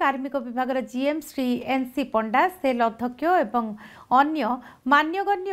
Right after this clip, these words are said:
ବ୍ୟକ୍ତିଙ୍କୁ ସ୍ୱାଗତ ଜଣାଇ ଆର୍ଏସ୍ପି ସାମୁଦାୟିକଙ୍କ ସମସ୍ତ ଆହ୍ୱାନର ମୁକାବିଲା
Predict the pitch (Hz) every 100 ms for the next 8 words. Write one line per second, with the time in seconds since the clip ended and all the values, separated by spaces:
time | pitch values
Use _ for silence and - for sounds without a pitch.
0 | 262 254 - 277 247 277 277 285 277 339
1 | - 339 370 370 269 254 - 262 277 269
2 | 311 339 339 320 247 240 226 240 294 294
3 | 330 254 240 311 247 208 185 - - -
4 | - 285 339 349 359